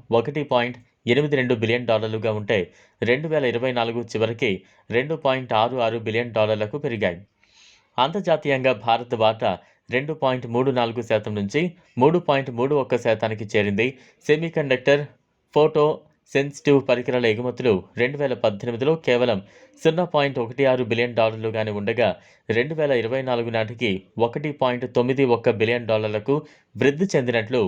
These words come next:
వాణిజ్య శాఖ గణాంకాలు తెలియజేస్తున్నాయి. చౌక ధరలో ఆఫర్ చేస్తుండటంతో రష్యా నుంచి భారత్ చమురును భారీగా దిగుమతి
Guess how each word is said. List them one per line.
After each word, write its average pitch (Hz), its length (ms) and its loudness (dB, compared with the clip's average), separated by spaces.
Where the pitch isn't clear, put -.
వాణిజ్య 139 500 0
శాఖ 113 340 0
గణాంకాలు 127 440 -2
తెలియజేస్తున్నాయి. 110 720 0
చౌక 160 360 0
ధరలో 147 260 2
ఆఫర్ 147 320 0
చేస్తుండటంతో 127 560 2
రష్యా 131 280 0
నుంచి 131 200 -2
భారత్ 123 300 2
చమురును 120 380 4
భారీగా 123 460 2
దిగుమతి 120 320 -4